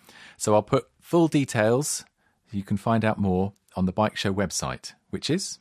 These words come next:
the bike show dot net. Now, Wayfarer's Ride took place just a few months after the armistice that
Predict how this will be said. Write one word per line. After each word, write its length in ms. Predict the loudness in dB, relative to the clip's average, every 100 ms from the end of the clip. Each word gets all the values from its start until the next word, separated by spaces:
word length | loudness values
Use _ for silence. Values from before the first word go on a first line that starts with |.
| _ -6
the 80 |
bike 240 | 2 2 2
show 300 | 2 2 0 _ _ _ -4
dot 220 | 0 0 _ _ -6
net. 420 | -6 -6 -14 -20 _ _ _ _ _ _ _ _ _ _ _ _ _ _ 0
Now, 200 | 2 4
Wayfarer's 520 | 2 2 2 2 4
Ride 340 | 4 2 0 -8 _ _ _
took 160 | -6 -2
place 320 | 0 0 -4 -2
just 240 | -2 0
a 40 | 0
few 180 | 2
months 400 | 4 4 2 -2 0
after 240 | 0 0
the 160 | -2 0
armistice 800 | 2 2 0 -2 -6 -6 -8 -10 -8
that 180 | -8